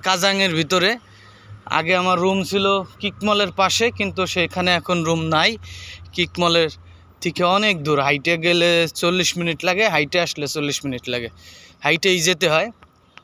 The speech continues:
তো হাইটে যাওয়ার পথে এই গ্রামের একটি সৌন্দর্য দেখাবো। এটা হচ্ছে মালয়েশিয়া একটি গ্রাম,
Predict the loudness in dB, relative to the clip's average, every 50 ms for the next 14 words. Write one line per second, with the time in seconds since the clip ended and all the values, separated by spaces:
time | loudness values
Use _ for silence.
0 | _ _ -12 -4 -2 0 0 0 0 0 0 0 0 0 -2 0 2 4 4 4
1 | 4 4 2 2 0 0 0 0 0 2 2 2 0 -4 -14 _ -20 -20 -20 -20
2 | -20 -20 -16 -6 -2 2 2 4 4 2 0 0 0 2 4 4 4 4 2 2
3 | 0 0 0 0 -2 -2 0 0 0 0 0 0 0 0 0 0 0 0 0 0
4 | 0 0 0 0 -2 0 -2 -2 -2 -2 -4 0 0 0 2 2 0 0 0 0
5 | -2 -2 -2 -4 -4 -2 -2 0 2 2 2